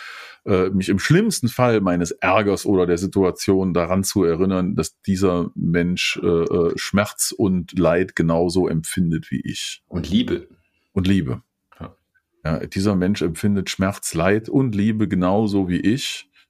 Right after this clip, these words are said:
Speaker 1: Das ist so ein, so ein Anker des Mitgefühls, ne, den
Speaker 2: Ja.
Speaker 1: ich mir da selber, <laughs> wo ich mich selber mal wieder am Riemen reißen kann. Ja, äh.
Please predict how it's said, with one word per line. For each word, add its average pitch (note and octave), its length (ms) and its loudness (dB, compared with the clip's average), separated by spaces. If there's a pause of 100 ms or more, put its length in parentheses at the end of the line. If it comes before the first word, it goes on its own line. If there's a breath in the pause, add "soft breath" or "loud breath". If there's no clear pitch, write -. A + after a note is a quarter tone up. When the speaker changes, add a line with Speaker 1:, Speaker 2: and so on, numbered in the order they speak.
(580)
Speaker 1:
Das E2+ 220 -2
ist - 140 -2
so A2 80 0
ein, F#2+ 160 0
so F2 80 -2
ein F2+ 140 0
Anker G2 800 0
des F2+ 200 -8
Mitgefühls, - 920 -6
ne, G2 120 0
den D#2+ 120 0
Speaker 2:
Ja. D#2+ 60 0
Speaker 1:
ich - 100 -6
mir D#2+ 100 0
da D2 140 -2
selber, D2 640 -2
<laughs> - 40 -20
wo D#2 600 -2
ich - 80 0
mich F3 120 2
selber E3 300 0
mal D3 220 0
wieder B2 200 2 (100)
am D3+ 160 2
Riemen C3 260 2
reißen G2 420 0
kann. D#3+ 340 -2 (600 loud breath)
Ja, F#2+ 240 0
äh. F2 240 2